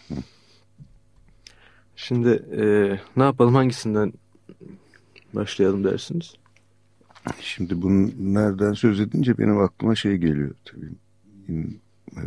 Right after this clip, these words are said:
Speaker 1: kişilerin bedenleri,
Speaker 2: Hı hı.
Speaker 1: değil mi? Bir anlamda, e,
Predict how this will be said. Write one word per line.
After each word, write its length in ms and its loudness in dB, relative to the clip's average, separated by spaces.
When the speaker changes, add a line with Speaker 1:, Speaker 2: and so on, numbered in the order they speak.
Speaker 1:
kişilerin 720 0
bedenleri, 760 4
Speaker 2:
Hı 60 -8
hı. 80 -10
Speaker 1:
değil 160 -20
mi? 140 -2
Bir 100 0
anlamda, 600 2
e, 100 -18